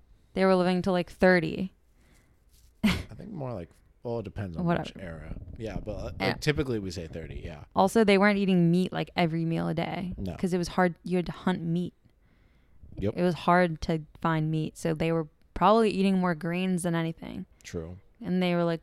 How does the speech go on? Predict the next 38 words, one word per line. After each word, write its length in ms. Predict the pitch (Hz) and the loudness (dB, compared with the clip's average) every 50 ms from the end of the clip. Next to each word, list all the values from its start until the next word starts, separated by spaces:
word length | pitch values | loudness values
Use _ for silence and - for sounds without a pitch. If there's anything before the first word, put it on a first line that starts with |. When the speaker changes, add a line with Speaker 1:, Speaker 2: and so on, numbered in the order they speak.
| _ _ | _ _
Speaker 1:
m-, 200 | - 170 175 170 143 | -10 -8 -8 -8 -8
like, 200 | 131 170 165 156 156 | -6 -4 -4 -4 0
rice 520 | 160 170 170 170 170 165 - - - - | 2 4 4 4 4 0 -2 -6 -10 -8
and 520 | - - 165 160 160 156 156 156 - - - | -6 -4 -4 -2 -2 -2 -4 -6 -8 -10 -12
wheat 300 | - 165 160 175 175 - | -8 -4 -4 -2 -2 -4
and 180 | 127 - - - | -6 -6 -10 -10
stuff 240 | - - - - - | -10 -10 -12 -10 -10
like 160 | - - - | -14 -14 -12
that. 100 | - - _ _ _ _ - _ _ _ - - - - - - _ _ _ _ - | -16 -16 _ _ _ _ -20 _ _ _ -20 -20 -20 -20 -20 -20 _ _ _ _ -6
Or 120 | - 180 | -6 -4
just, 200 | 156 175 160 - | -4 -4 -4 -4
like, 140 | 175 160 - - 160 156 | -6 -6 -6 -10 -16 -8
beans 580 | 160 165 170 165 156 - - - - - - - | -6 -4 -4 -2 -4 -6 -6 -8 -8 -8 -8 -10
that 120 | - - | -12 -10
they 100 | - - | -10 -10
found. 380 | - - - - - - 180 - - _ _ - | -8 -8 -8 -8 -8 -8 -10 -12 -16 _ _ -8
Speaker 2:
Beans. 920 | 143 127 117 110 107 104 101 98 95 90 90 87 87 87 87 - - - - | -6 -6 -4 -6 -6 -8 -10 -10 -12 -14 -16 -16 -16 -16 -16 -18 -18 -18 -12
Yeah, 240 | 123 131 139 139 143 | -10 -8 -4 -2 0
Speaker 1:
So, 100 | 170 185 | 2 2
Speaker 2:
dude. 60 | 175 | 4
Speaker 1:
like, 360 | 175 170 165 151 147 - - _ - | 4 2 2 0 -4 -8 -14 _ -12
that's 400 | 175 160 175 175 180 180 - - | -2 2 4 6 6 4 2 0
actually 500 | - 160 165 165 147 - - - 175 160 | 0 2 2 2 0 -2 -2 0 0 0
<laughs> 60 | 165 - | 0 -2
what 240 | 196 180 156 139 | -4 -6 -6 -6
the 80 | - 165 | -6 -6
paleo 360 | - - 190 180 165 170 175 | -2 0 0 0 2 2 2
diet 260 | 170 233 220 175 175 | 4 4 2 2 2
is. 180 | 170 165 170 - - - - - - - - - - - - - - _ - | 0 -2 -4 -6 -8 -16 -16 -14 -16 -16 -16 -16 -18 -20 -20 -20 -18 _ 4
I 220 | 208 208 208 220 233 | 6 8 8 8 8
listened 540 | 233 220 196 - 180 175 190 185 - 185 - | 6 4 2 -2 0 0 0 2 2 0 0
to 60 | - | 0
this 120 | 175 165 | -2 0
podcast 420 | - - 160 160 - - - 175 - | 2 0 0 0 -2 -6 -8 -8 -6
called 160 | - 170 165 | -6 -4 -4
Maintenance 460 | 165 165 165 165 - - 185 180 175 - | -2 -2 -2 -2 -4 -4 -6 -6 -6 -6
Phase, 460 | - 196 196 202 208 208 - - - - | -6 -6 -6 -6 -8 -10 -12 -10 -4 -2
Speaker 2:
Mm-hmm. 260 | 127 120 110 117 | 0 0 0 0